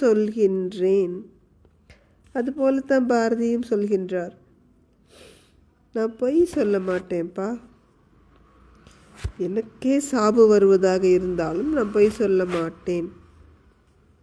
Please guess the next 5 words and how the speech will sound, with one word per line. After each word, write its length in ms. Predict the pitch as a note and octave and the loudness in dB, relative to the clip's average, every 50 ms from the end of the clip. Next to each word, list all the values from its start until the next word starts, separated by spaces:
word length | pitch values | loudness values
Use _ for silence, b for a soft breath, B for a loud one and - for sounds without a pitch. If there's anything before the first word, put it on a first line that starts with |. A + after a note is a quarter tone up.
| _ _ _ _ _ _ _ _ _ - - - _ _ b b b b b b b b b b b b b b - | _ _ _ _ _ _ _ _ _ -20 -20 -20 _ _ b b b b b b b b b b b b b b -4
மரணத்தை 760 | F#3 F#3 G3+ A3 A3+ A3+ G3+ A3+ - - - F#3+ G3+ A#3 | 0 2 2 2 2 0 -2 -10 -14 -4 0 2 2 2
மனிதர்களால் 760 | B3+ A#3+ F#3+ F3 F#3 G3 G3+ G3 F#3 F3 E3+ E3 E3 F3 G3+ A3+ | 2 2 2 2 4 4 4 4 2 2 0 0 2 2 0 2
நிச்சயம் 680 | F#3+ F#3+ F#3+ F#3+ - - - B3+ A#3 A3+ A3+ A3 A3 | 2 0 0 -2 -8 -4 0 2 4 4 4 2 2
வெல்ல 360 | G#3 F#3+ F3+ F3 F3 F3 F3+ | 0 0 0 2 0 0 0
முடியும். 640 | F3+ E3+ E3+ E3 E3 D#3+ D#3+ E3 F3+ F3 - - B | -2 -2 -4 -4 -4 -2 -2 -2 -4 -6 -8 -20 B